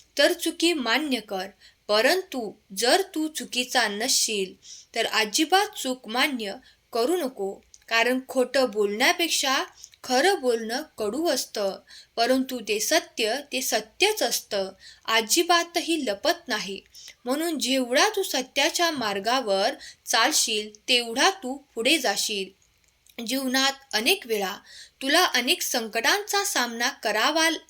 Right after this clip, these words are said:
लागत असेल, परंतु त्यावेळेस तू देवाला नक्कीच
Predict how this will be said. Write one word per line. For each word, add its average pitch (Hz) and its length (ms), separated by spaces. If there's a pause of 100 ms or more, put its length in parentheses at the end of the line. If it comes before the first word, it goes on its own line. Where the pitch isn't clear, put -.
लागत 214 400
असेल, 202 360 (560)
परंतु 226 360
त्यावेळेस 214 800 (300)
तू 339 120
देवाला 262 540
नक्कीच 247 640